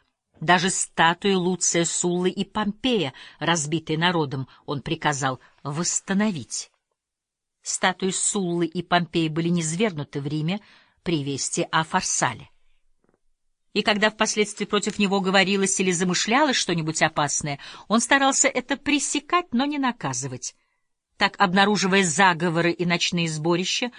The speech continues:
он ограничивался тем, что в эдикте объявлял, что это ему небезызвестно. Тем, кто о нем злобно говорил,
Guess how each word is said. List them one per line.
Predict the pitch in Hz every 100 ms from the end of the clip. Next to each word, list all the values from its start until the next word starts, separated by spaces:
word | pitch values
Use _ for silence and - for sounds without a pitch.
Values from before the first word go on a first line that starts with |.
| - - -
он | 214 226
ограничивался | 220 202 202 185 170 - 208 233 -
тем, | 240 240 233
что | - 175
в | 165
эдикте | 135 143 - 185
объявлял, | 180 185 208 226 226
что | - - 202 196
это | - 196 185 - 214 220 - - - -
ему | 185 214 208
небезызвестно. | 220 233 226 233 285 247 160 117 - 123 - _ _ _ _
Тем, | - 247 226
кто | 233
о |
нем | 226 233
злобно | 190 220 208 220
говорил, | 214 220 277 330